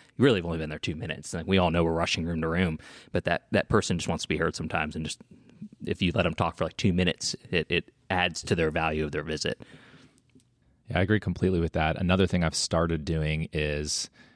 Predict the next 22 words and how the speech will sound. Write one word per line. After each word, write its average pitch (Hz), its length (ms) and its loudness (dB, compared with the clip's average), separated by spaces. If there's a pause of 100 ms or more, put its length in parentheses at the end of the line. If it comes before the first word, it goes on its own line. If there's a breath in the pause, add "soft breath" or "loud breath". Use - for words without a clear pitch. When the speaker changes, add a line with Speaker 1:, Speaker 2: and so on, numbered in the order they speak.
(100)
Speaker 2:
you - 80 -6
know, 80 80 -2 (100)
after 87 220 2
I've 87 120 4
completed 87 420 2
the 85 60 0
history 85 260 0
and 85 100 2
physical 78 460 0
and 76 80 -4
we've 76 400 -8 (100)
developed 80 380 2
a 85 60 -4
plan 80 320 2
that 78 120 2
I've 78 140 0
told 80 260 0
the 76 80 0
patient 76 400 -4
what - 240 -6
to 78 120 -4
expect, - 600 -2